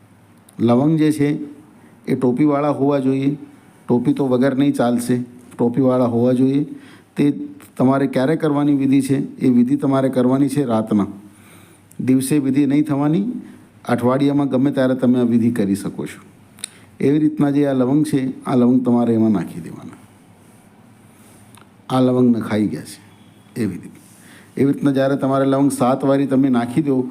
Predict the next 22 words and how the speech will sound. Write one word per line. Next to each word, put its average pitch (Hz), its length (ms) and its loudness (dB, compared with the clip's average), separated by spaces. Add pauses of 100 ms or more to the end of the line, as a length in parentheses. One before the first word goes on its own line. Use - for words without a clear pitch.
(320)
સાત 131 260 0
વારી 139 200 2
નાખીને 131 400 0
હવે 131 240 0
આ 135 120 0
તમારી 127 380 2
જે 131 120 0
વિધિ 113 320 2
છે, 135 120 -2
આ 120 60 2
તમારી 120 340 2
વિધિ 120 260 2
કમ્પ્લીટ 123 400 2
થઈ 143 180 0
ગઈ 135 160 2
છે. 117 200 -2 (600)
પછી 131 260 0
જે 143 320 -4
આ 143 180 0
ટુકડો 139 400 0
હતો 139 260 0
બીજો, 123 400 0